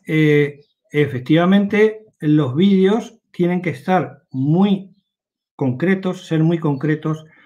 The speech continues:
y muy claros. Esto es una gran ventaja porque eso hace que el alumno tenga una concepción clara y definida de la materia.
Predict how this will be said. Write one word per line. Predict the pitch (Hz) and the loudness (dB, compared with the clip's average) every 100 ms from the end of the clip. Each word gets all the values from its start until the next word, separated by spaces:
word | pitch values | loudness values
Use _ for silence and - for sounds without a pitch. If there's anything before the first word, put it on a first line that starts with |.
| _ _ _ _ | _ _ _ _
y | 156 | 2
muy | 170 196 196 170 | 6 6 4 0
claros. | 131 113 95 - _ _ _ _ _ _ _ | -4 -4 -10 -18 _ _ _ _ _ _ _
Esto | 208 214 240 | -6 -4 -4
es | 202 | -2
una | 202 180 | 0 0
gran | 175 160 | 0 0
ventaja | 151 143 170 165 160 160 - - _ _ _ _ - | 0 -2 -4 -4 -4 -6 -8 -20 _ _ _ _ 0
porque | 180 165 175 190 | 0 0 0 -2
eso | 190 214 | 0 0
hace | 202 220 208 | 0 -2 -4
que | 202 165 | -4 -4
el | 147 | -2
alumno | 151 202 202 | 0 0 -2
tenga | 190 175 156 | -4 -2 0
una | 190 196 | 2 2
concepción | 196 160 - 156 - 139 127 127 | 0 -4 -6 -10 -6 -4 -4 -6
clara | - 208 226 247 - _ _ _ _ _ _ _ _ | -4 -2 -2 -6 -14 _ _ _ _ _ _ _ _
y | 156 160 | -2 -2
definida | 147 160 175 208 208 | -2 -2 0 0 -2
de | 165 | -2
la | 131 | -4
materia. | 127 135 107 90 | -4 -6 -8 -14